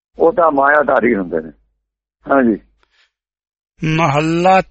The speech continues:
Speaker 2: ਤੀਜਾ। ਗੁਰ ਸੇਵਾ ਤੇ ਹਰ ਪਾਈਐ, ਜਾ ਕੋ ਨਦਰ ਕਰੇ, ਮਾਨਸ ਤੇ ਦੇਵਤੇ ਭਏ, ਸੱਚੀ ਭਗਤੀ ਜਿਸ ਦੇ।
Speaker 1: ਗੁਰਬਾਣੀ ਦੀ ਵਿਚਾਰ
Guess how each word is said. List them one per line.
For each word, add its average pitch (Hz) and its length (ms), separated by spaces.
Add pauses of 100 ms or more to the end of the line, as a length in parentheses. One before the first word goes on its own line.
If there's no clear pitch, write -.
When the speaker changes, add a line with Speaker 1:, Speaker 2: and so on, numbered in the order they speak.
Speaker 2:
ਤੀਜਾ। 139 520 (480)
ਗੁਰ 180 240
ਸੇਵਾ 156 640 (260)
ਤੇ 160 160
ਹਰ 139 240 (140)
ਪਾਈਐ, 139 540 (880)
ਜਾ 147 300 (120)
ਕੋ 180 200
ਨਦਰ 151 420 (100)
ਕਰੇ, 151 480 (840)
ਮਾਨਸ 156 680 (140)
ਤੇ 165 200 (100)
ਦੇਵਤੇ 156 600 (140)
ਭਏ, 131 380 (560)
ਸੱਚੀ - 600 (140)
ਭਗਤੀ 147 440
ਜਿਸ 139 320
ਦੇ। 113 240 (800)
Speaker 1:
ਗੁਰਬਾਣੀ 151 400
ਦੀ 180 120
ਵਿਚਾਰ 156 480